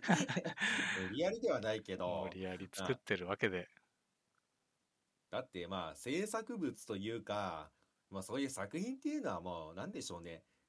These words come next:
Speaker 2: リアルなまま描くものもありますけど、
Speaker 1: うん。
Speaker 2: リアルをリアルのまま作ってもね、言ってしまったらちょっと、なんか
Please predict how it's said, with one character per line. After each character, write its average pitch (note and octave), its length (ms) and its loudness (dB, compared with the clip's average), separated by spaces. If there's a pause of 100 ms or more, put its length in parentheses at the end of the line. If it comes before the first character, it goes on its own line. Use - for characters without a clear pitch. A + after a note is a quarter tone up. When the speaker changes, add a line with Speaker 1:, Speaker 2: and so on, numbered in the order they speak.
Speaker 2:
リ F3 220 0
ア F4+ 100 4
ル G2+ 480 2
な F2 140 -2
ま G2 140 0
ま G#2+ 100 -2
描 G#2 200 0
く - 140 -6
も F#2 140 -2
の G#2+ 80 -2
も F2+ 80 -2
あ E2+ 60 -2
り F#2+ 80 -4
ま A2+ 120 -2
す - 100 -2
け F#2 140 -4
ど、 F2+ 280 0
Speaker 1:
う D2+ 40 -2
ん。 F#2 240 -6 (260)
Speaker 2:
リ F3+ 160 0
ア G#4 60 2
ル C#3+ 160 2
を G2+ 120 2
リ A#2 160 0
ア G#3 40 4
ル E3 80 4
の G#2+ 120 -2
ま F#2+ 100 0
ま F#2+ 140 0
作 - 220 -4
っ F#3 40 0
て A2+ 160 -4
も D#2+ 160 -6
ね、 G2 260 -2
言 F2+ 100 -4
っ F#2+ 40 -12
て D#3 140 -2
し D#3+ 120 -4
ま E3+ 120 -2
っ F3 40 -6
た E3 100 -4
ら F#2+ 120 2
ち - 100 -4
ょ F#3 60 0
っ F#3 60 -6
と、 F#2+ 120 -4
な F2+ 100 -2
ん F#2+ 60 -6
か D#2 280 -12